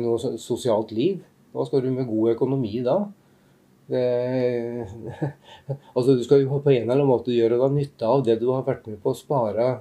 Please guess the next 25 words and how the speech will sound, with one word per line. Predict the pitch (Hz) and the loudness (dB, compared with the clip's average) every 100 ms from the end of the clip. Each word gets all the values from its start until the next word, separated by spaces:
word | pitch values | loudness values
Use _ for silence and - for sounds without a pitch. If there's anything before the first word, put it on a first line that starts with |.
| 127 | -6
gjennom | 110 123 127 - _ _ | -2 -2 -2 -8 _ _
et | 123 117 | -6 -2
langt | 113 123 135 | -2 -2 0
arbeidsliv. | 120 107 107 123 135 | 0 0 -4 -4 0
Så | 139 139 143 | 0 0 -2
må | 143 131 | -4 -2
du | 131 143 | -2 0
sørge | 139 117 | 0 2
for | 127 127 | 0 0
at | 127 120 | 0 -4
du | 123 | -4
investerer | 120 123 127 113 107 | -4 -6 -2 -2 0
i | 120 - 113 | -2 -2 -2
egen | 117 - | -4 -2
helse, | 123 - 160 | -6 -6 -6
slik | 147 117 | -6 -8
at | 113 | -8
du | 110 | -10
får | 127 117 | -8 -4
glede | 156 143 101 143 | -2 -2 0 0
av | 202 165 | 0 -2
det | 156 147 | -2 -2
som | 143 | -4
du | 139 139 | -4 -2
har | 143 135 | 0 -2